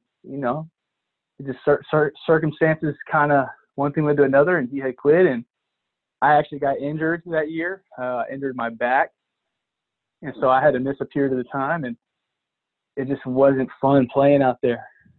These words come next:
And so I was able, you know, I came home for Christmas, I got healthy, and the, like I said, from the relationship that I had built with the Kosovo team and their management out there, K B Rahovesi, they, they wanted to bring me back,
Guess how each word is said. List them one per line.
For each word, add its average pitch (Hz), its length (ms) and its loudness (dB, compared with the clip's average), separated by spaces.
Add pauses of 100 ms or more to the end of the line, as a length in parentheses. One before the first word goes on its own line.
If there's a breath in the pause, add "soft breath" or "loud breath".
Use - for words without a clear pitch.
(180)
And 120 400 -4
so 120 240 2 (420)
I 123 100 2
was 123 180 -2
able, 123 240 0
you 127 80 0
know, 127 100 0
I 123 140 0 (180)
came 131 140 -4
home 127 120 0
for 120 80 -8
Christmas, 131 480 0
I 127 60 0
got 120 180 2
healthy, 139 420 2
and 117 140 -4 (920 soft breath)
the, 139 420 -4
like 131 220 2
I 127 80 -6
said, 151 200 2
from 147 140 -2
the 139 100 2
relationship 143 460 2
that 143 100 2
I 135 80 -2
had 131 140 -2
built 143 220 4
with 135 180 -2 (140)
the 151 160 -6
Kosovo 156 420 2
team 147 280 -2
and 135 80 0
their 131 100 0
management 151 580 0
out 135 140 -4
there, 139 280 0 (100)
K 139 100 -2
B 131 80 -2
Rahovesi, 147 680 0 (1200)
they, 139 200 -4
they 139 220 2
wanted 147 220 2
to 143 60 -4
bring 151 120 0
me 151 80 0
back, 170 320 4